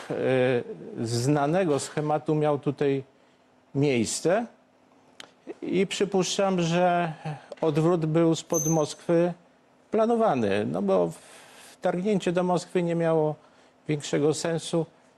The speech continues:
i zapewne nie leżało w, w planach tego przedsięwzięcia. Ja wcześniej powiedziałem, że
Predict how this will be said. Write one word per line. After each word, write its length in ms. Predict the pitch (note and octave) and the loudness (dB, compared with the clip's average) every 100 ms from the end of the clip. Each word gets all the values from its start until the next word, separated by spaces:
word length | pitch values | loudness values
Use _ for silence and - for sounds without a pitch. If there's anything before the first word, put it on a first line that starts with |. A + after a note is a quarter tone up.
| _ | _
i 60 | D#3+ | -2
zapewne 500 | E3 E3+ D#3+ E3 E3 | -2 0 0 0 2
nie 140 | E3 | 2
leżało 460 | D#3+ C#3 D3+ D#3+ D3 | 2 0 2 2 0
w, 100 | - - _ _ _ _ _ | -4 -20 _ _ _ _ _
w 80 | - | -6
planach 640 | F3 D#3+ D3+ C3 - - _ _ _ _ _ _ - | -2 0 0 -2 -4 -18 _ _ _ _ _ _ -2
tego 240 | D#3 D#3+ | 0 0
przedsięwzięcia. 840 | - D#3+ - F3 D#3 D3+ B2 A2+ | 0 -2 0 0 2 0 0 0
Ja 140 | G3 G#3+ | -2 -2
wcześniej 380 | - G3+ G3 | -2 -2 -2
powiedziałem, 580 | F#3 F3 E3+ E3+ F3 E3+ | -2 -2 0 0 0 0
że 380 | D3 D#3+ E3 D#3+ | 0 2 2 0